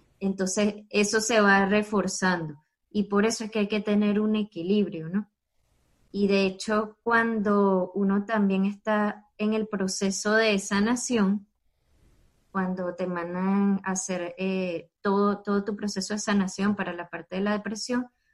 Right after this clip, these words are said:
una de las cosas que también se recomienda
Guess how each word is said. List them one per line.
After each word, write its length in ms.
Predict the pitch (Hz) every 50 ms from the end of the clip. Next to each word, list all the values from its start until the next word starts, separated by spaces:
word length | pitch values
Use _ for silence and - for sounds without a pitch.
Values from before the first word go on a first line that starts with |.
| _ _ _ _
una 280 | - 196 202 202 196 202
de 80 | 214 220
las 160 | 220 202 202
cosas 340 | - 202 202 - 214 208 -
que 100 | 240 220
también 320 | 208 208 202 202 196 190
se 160 | 196 - 226
recomienda 880 | 220 220 226 214 - 233 233 240 240 233 220 220 220 208 233 240 240